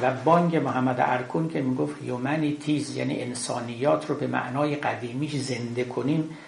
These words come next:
اینو بهتر بفهمیم. این ابو ریحان بیرونی مرد بسیار بزرگی بود، هم عصر ابو علی سینا بود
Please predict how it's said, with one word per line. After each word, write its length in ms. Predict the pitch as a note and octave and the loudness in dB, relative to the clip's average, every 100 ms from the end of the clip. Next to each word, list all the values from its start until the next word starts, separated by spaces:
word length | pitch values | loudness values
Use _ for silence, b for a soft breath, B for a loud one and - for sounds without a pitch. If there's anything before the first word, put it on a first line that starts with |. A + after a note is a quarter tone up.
| B | B
اینو 160 | C#3 D3+ | -2 2
بهتر 420 | C#3+ - D#3+ F3 | 2 6 6 6
بفهمیم. 500 | B2+ - B2 A#2 - - B B B B B B B - | 4 0 -2 -4 -10 -14 B B B B B B B -10
این 340 | - D#3 D3+ - | 2 4 4 2
ابو 240 | C#3 B2+ B2+ | 0 0 2
ریحان 400 | C3 A#2+ D#3 E3+ | 2 4 2 2
بیرونی 720 | - B2+ B2 B2 C#3 D#3 E3 - - | 2 0 2 2 4 4 2 -2 -4
مرد 380 | D#3+ G3 G3+ E3 | -2 -2 -2 0
بسیار 540 | D3 - - G3 A3+ | 0 0 4 6 8
بزرگی 460 | G3 F3 G3 E3+ C3+ | 6 6 6 6 0
بود، 240 | G2+ F#2 - | 0 -8 -6
هم 320 | - C3+ C#3+ - | -2 0 -2 0
عصر 640 | E3+ - - E3+ E3 D#3 D3+ - B B B B - | -2 0 4 6 6 4 0 -10 B B B B 0
ابو 320 | C3 C3 - | 0 0 -2
علی 200 | B2+ B2+ | -2 -2
سینا 440 | - B2+ C3+ C#3 | 0 2 6 6
بود 280 | - - | 6 -2